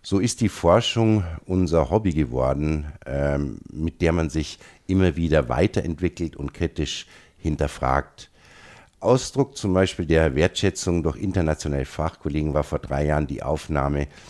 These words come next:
in das kleine, aber feine American European College of Ophthalmic Surgeons,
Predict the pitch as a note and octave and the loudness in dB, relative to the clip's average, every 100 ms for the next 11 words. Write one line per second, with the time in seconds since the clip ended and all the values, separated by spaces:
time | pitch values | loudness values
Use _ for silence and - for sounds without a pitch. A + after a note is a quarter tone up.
0 | - - D#2 D#2 D2+ - D2+ E2 E2+ A#1 | -20 -10 -2 -2 -2 -2 0 2 2 0
1 | D2 C#2 C2 - C#2 C#2+ D2+ C#2+ D2 D#2 | 0 0 -2 -6 -4 -2 -2 -2 0 0
2 | D2 - C#2+ C#2 B1 B1+ D2 D#2+ D#2 - | -2 -4 -4 -4 -8 -8 -2 0 0 -4
3 | C#2+ D2 D#2+ D2+ D2+ - C#2 C2+ - C#2 | -6 -4 -2 0 -2 -4 -12 -12 -10 -6
4 | D2 C2 - D#2 D2 C#2 E2 | -4 -4 -2 -2 -2 -4 -4